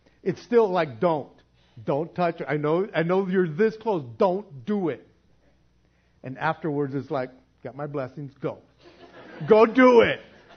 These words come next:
It'll be epic. It'll be awesome. Go for it." And this is what's interesting, because during the marriage ceremony, I say certain words, "And the two shall become one flesh." And that is not true at all until that evening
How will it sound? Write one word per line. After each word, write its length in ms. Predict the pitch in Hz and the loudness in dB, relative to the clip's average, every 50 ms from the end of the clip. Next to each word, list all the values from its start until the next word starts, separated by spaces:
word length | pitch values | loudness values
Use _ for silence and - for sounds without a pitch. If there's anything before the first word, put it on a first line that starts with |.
| - - - - - - | -20 -20 -20 -20 -4 2
It'll 200 | - 240 285 277 | 4 6 6 6
be 220 | 262 294 269 269 | 6 4 2 2
epic. 560 | 262 247 254 254 269 262 285 254 226 208 185 - | 4 4 6 4 4 4 4 4 4 4 4 4
It'll 140 | 254 240 247 | 4 4 4
be 160 | 240 269 240 | 4 2 0
awesome. 580 | 226 220 220 220 233 226 - 247 214 190 165 143 | 2 2 4 4 2 2 2 0 0 0 0 2
Go 220 | 208 247 254 262 | 4 4 4 4
for 220 | 262 247 240 202 | 2 0 0 2
it." 180 | 185 143 - - - - - - | 2 0 -2 -6 -14 -20 -6 -2
And 160 | 226 208 208 | 0 2 2
this 200 | 175 285 285 294 | 2 2 2 2
is 120 | 370 269 - | 0 0 0
what's 220 | 320 294 - - | 0 -2 -2 -2
interesting, 540 | 254 247 277 262 330 285 - - 262 226 202 | -2 -4 -2 0 -2 -2 -2 -2 -2 -2 -2
because 320 | 220 175 - 240 220 185 | -2 0 2 2 2 2
during 320 | 151 139 226 269 302 302 285 | 2 0 0 0 0 0 0
the 80 | 269 | 0
marriage 380 | 226 226 240 262 262 254 190 - | 0 0 0 0 0 -2 -4 -6
ceremony, 800 | - - 262 285 302 294 254 208 190 180 175 175 180 180 190 180 - - - - | -6 -4 -2 0 0 0 -2 0 0 0 0 0 0 0 -2 -4 -10 -16 -6 -2
I 120 | 202 196 | -2 -2
say 320 | 180 - - 285 285 285 - | -2 -2 -2 -2 -2 0 -2
certain 360 | 269 269 277 240 226 208 190 | -2 -2 -2 -2 -2 -2 -2
words, 320 | 226 269 269 254 208 185 | 0 0 0 0 2 2
"And 160 | 226 208 202 | 2 2 2
the 60 | 202 185 | 0 -2
two 260 | 185 - 208 233 233 | -2 -4 -6 -4 -4
shall 200 | 226 233 220 208 | -4 -4 -4 -4
become 420 | 180 214 - - 180 185 180 175 170 | -4 -6 -8 -6 -6 -6 -6 -6 -6
one 200 | 170 170 165 - | -8 -10 -10 -10
flesh." 400 | - 151 131 120 98 - - - - - - - _ _ - - _ _ _ _ _ _ _ _ _ _ _ _ _ | -8 -8 -8 -8 -10 -14 -20 -20 -20 -20 -20 -20 _ _ -20 -20 _ _ _ _ _ _ _ _ _ _ _ _ _
And 140 | 151 135 143 | -10 -6 -4
that 100 | 160 165 | -4 -4
is 120 | 170 156 | -4 -6
not 240 | 147 170 156 139 - | -6 -6 -6 -8 -8
true 260 | - - 202 190 170 | -12 -10 -8 -6 -4
at 80 | 151 151 | -4 -4
all 420 | 156 175 156 117 104 - _ _ _ _ _ _ _ _ _ _ _ _ _ _ _ _ - | -4 -4 -6 -6 -10 -14 _ _ _ _ _ _ _ _ _ _ _ _ _ _ _ _ -18
until 320 | 156 135 - - 160 143 | -16 -12 -8 -6 -6 -6
that 220 | 135 147 139 131 143 | -6 -6 -8 -8 -8
evening 500 | 156 165 151 135 131 120 117 117 120 | -8 -10 -10 -10 -12 -14 -14 -16 -20